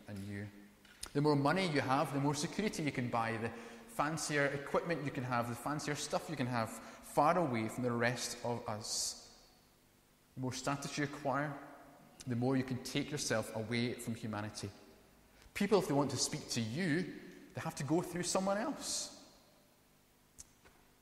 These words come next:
In other words, uh, for instance, think about Buckingham Palace. If you want to go and see the Queen at Buckingham Palace, you don't get to just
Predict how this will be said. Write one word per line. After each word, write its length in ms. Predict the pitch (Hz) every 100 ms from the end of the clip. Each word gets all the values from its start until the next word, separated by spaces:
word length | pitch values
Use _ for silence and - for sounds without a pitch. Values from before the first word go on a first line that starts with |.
| -
In 60 |
other 140 | 151 180
words, 540 | 110 190 - - - - - - - - _ _ _ - -
uh, 60 | 117 113 120 -
for 100 | 131
instance, 320 | 131 139 -
think 220 | - 151
about 180 | 143 135
Buckingham 320 | 143 - 147
Palace. 640 | 139 - 127 123 - - - - - - - - _ - - - - -
If 100 | -
you 80 | 175
want 120 | 180
to 80 | 143
go 120 | 147
and 160 | 151 139
see 420 | - 151 143 139
the 120 | 117
Queen 260 | - - 156
at 120 | 110
Buckingham 340 | 135 135 120 117 -
Palace, 640 | 165 156 139 - - - - - - -
you 80 | 151
don't 240 | 156 185
get 140 | 151 147
to 60 | 139
just 260 | 120 -